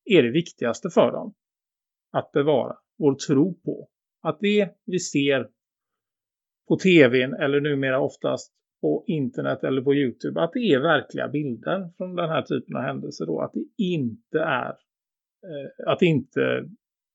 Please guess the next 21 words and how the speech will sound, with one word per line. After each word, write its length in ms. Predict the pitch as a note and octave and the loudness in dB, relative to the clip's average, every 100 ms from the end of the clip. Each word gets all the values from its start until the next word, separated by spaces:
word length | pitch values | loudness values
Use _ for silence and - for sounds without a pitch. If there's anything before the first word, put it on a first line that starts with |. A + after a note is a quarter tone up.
| - | 0
kan 180 | C#3+ | 2
vara 340 | C#3+ D3 A#2 A#2+ | 2 2 2 0
förinspelad 680 | E3 C#3+ A#2 A2+ C3 B2 | 2 2 0 -4 -4 -4
Hollywood 480 | C#3 B2 A#2 C#3 F3 | -2 -4 -2 -4 -4
då. 200 | E3+ C#3 _ _ _ _ _ _ _ _ | -6 -12 _ _ _ _ _ _ _ _
Och 180 | A3 A3+ | 10 12
apropå 320 | A3+ A#3+ G#3+ | 12 6 6
det 60 | G#3+ | 8
här 120 | G#3+ | 8
med 120 | E3 | 6
saker 300 | D3+ D#3+ D3 | 6 4 4
som 180 | C#3 D3+ | 0 2
jag 80 | D3 | 4
har 60 | C3 | 4
haft 260 | C#3 - | 2 -2
fel 340 | F3 G3+ A3+ D3 | 2 4 4 4
om, 280 | - - - _ - | 0 -6 -16 _ -8
men 160 | D3 | -2
ändrat 300 | D#3+ C#3+ B2+ | 0 2 4
uppfattning 640 | A3+ - _ - - A3 G#3+ | 2 0 _ -4 -2 -4 -2
kring, 360 | G#3 - G#3+ | -2 -4 -8